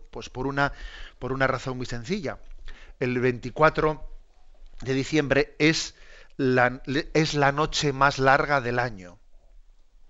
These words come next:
A partir de esa noche comienza el sol a ganar terreno, eh, a la lu-, a,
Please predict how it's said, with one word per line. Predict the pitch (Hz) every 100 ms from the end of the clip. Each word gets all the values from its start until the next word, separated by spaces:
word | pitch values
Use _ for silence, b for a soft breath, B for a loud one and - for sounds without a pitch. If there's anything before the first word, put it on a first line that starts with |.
| - B B B -
A | -
partir | - 120 120 170 151
de | 147
esa | 143 147
noche | 147 156 - 147 180 b b b b b b b b b - -
comienza | - 139 147 165 160 - 170
el | 151 127
sol | - 156 170 -
a | 127 117
ganar | 123 139 147 -
terreno, | 143 131 143 143 139 160 - - - - - - - - - - - -
eh, | 131 127
a | -
la | 127 123
lu-, | 123 107
a, | 120